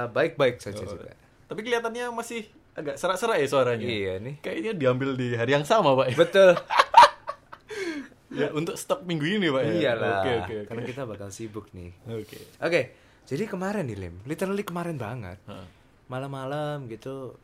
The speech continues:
Speaker 1: aku nonton Instagram.
Speaker 2: Heeh.
Speaker 1: Saya kalau nonton Instagram, Pak, bukan bioskop.
Speaker 2: <laughs> Oh, iya, iya.
Speaker 1: Nonton Instagram gitu ya. Terus di story banyak teman-teman saya tuh banyak yang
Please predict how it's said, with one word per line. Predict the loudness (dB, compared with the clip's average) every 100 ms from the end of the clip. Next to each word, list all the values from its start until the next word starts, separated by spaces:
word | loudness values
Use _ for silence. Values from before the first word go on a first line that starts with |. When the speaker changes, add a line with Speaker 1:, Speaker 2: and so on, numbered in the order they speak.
| _
Speaker 1:
aku | -20 -14
nonton | -12 -10 -10 -12
Instagram. | -12 -14 -14 -14 -14 -12 -14 -18 -20 _ _ _ _ -14
Speaker 2:
Heeh. | -10 -10 -10
Speaker 1:
Saya | -10
kalau | -8 -8
nonton | -8 -10 -10
Instagram, | -10 -10 -10 -10 -10
Pak, | -6 -8 -6
bukan | -10 -8
bioskop. | -8 -8 -8 -6
Speaker 2:
<laughs> |
Oh, | 0
iya, | 0 0 -2
iya. | -6 -10 -10 -20 _ -20 -20 -20 -20 -20
Speaker 1:
Nonton | -16 -12 -12
Instagram | -14 -14 -14 -10 -4 -2 -2 -6
gitu | -10
ya. | -12 -12
Terus | -10 -12 -12 -20 -20 -20 -20 -20 -16
di | -12
story | -10 -6 -4 -4
banyak | -6 -8 -8
teman-teman | -10 -8 -10
saya | -10 -10
tuh | -8 -6 -6 -8 -18 -20 -20 -20 -16
banyak | -12 -10 -8
yang | -8 -6 -8 -10 -12